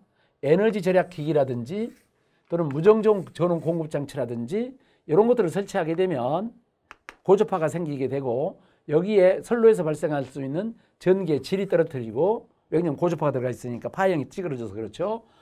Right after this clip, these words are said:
과열, 그 다음에 이상 상태를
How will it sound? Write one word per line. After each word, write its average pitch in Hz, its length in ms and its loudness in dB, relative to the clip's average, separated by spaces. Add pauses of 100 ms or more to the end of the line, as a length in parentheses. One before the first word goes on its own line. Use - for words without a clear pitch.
(240)
과열, 175 580 6 (640)
그 - 100 -12
다음에 151 220 0
이상 208 420 -4
상태를 190 640 0